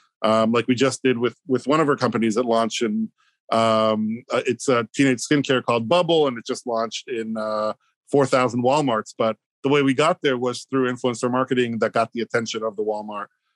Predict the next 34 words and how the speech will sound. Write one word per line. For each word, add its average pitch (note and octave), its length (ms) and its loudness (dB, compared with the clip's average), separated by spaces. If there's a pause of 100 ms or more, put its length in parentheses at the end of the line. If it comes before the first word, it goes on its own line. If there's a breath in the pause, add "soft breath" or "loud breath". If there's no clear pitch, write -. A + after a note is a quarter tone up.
(240)
um, G#2+ 800 0
executives. C3+ 720 2
And, A#2+ 400 0
um, A#2 540 2
it's C3+ 180 -4
an C3+ 100 2
amazing, C#3+ 500 2
amazing C3 360 0
company. B2+ 460 0 (520)
Um, B2 140 0
but C#3 100 4
if C#3 100 -2
we D3+ 80 4
didn't E3+ 200 2
think D#3 180 0
we D3 100 4
had C#3+ 300 0
the C3+ 120 4
influencers C3+ 640 -2
to C3+ 80 -4
get C#3 220 2
them B2+ 180 0
there, A2+ 160 2
we A2+ 100 0
probably A2+ 320 -2
wouldn't A2+ 220 -2
have G2+ 80 -4
invested, A2 420 0
even A2 180 4
though G#2 100 0
we G#2+ 100 -6
love G#2+ 240 0
the G#2 80 -6
founder G#2 480 -2